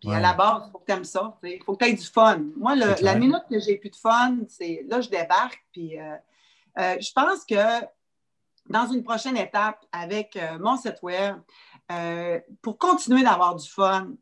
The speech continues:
Speaker 1: la prochaine étape, c'est vraiment d'avoir des gens autour de moi. Des gens qui ont des outils que moi, je n'ai pas parce que j'en ai vraiment pas. Moi, j'ai plein d'idées. Des idées, là, j'en ai, puis j'ai les meilleures. Par contre,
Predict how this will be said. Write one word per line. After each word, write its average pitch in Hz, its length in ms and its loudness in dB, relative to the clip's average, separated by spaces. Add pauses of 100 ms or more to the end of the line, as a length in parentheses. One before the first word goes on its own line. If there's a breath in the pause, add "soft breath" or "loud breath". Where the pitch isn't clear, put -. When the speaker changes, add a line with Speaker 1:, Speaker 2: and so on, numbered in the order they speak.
(720)
Speaker 1:
la 180 600 2 (180)
prochaine 247 280 0
étape, 262 280 2
c'est 220 80 -4
vraiment 190 220 -2
d'avoir 180 260 0
des 175 200 -4
gens 190 200 -2
autour 170 200 -12
de 165 80 -8
moi. 165 240 -8 (400)
Des 190 220 4
gens 254 280 2
qui 202 180 0
ont 180 300 -2 (220)
des 170 300 -6
outils 254 500 0 (100)
que - 100 0
moi, 190 220 2
je 233 140 0
n'ai 170 160 -2
pas 214 220 2
parce 160 180 -8
que 170 100 -6
j'en 170 180 -4
ai 175 120 -2
vraiment 190 680 4
pas. 180 140 -4
Moi, 262 100 2
j'ai 233 140 -2
plein 208 180 0
d'idées. 170 360 -8 (280)
Des 202 200 -4
idées, 254 220 2
là, 240 140 2
j'en 190 320 0
ai, 208 100 2
puis 208 100 -8
j'ai 185 100 -2
les 170 120 -2
meilleures. 175 480 0 (400 loud breath)
Par - 180 -2
contre, 277 500 2